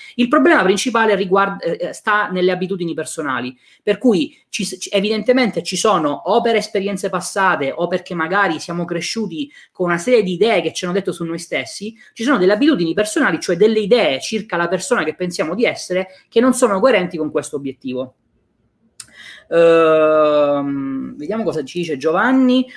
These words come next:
Oltre alla riprogrammazione bisogna anche accrescere se stessi, perché prima o poi fai i conti con la realtà. Giovanni, il tema è qual è la realtà. Ehm, il, il, il discorso è che tu in questo momento, eh,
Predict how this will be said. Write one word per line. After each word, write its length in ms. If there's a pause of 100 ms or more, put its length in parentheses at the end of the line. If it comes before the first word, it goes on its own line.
Oltre 260
alla 80
riprogrammazione 640
bisogna 300
anche 220
accrescere 580
se 160
stessi, 460
perché 240
prima 180
o 100
poi 200
fai 160
i 20
conti 320
con 100
la 80
realtà. 440 (320)
Giovanni, 480
il 100
tema 320
è 140
qual 220
è 100
la 100
realtà. 560 (180)
Ehm, 640
il, 220
il, 180
il 160
discorso 460
è 120
che 220
tu 180
in 120
questo 340
momento, 640 (420)
eh, 240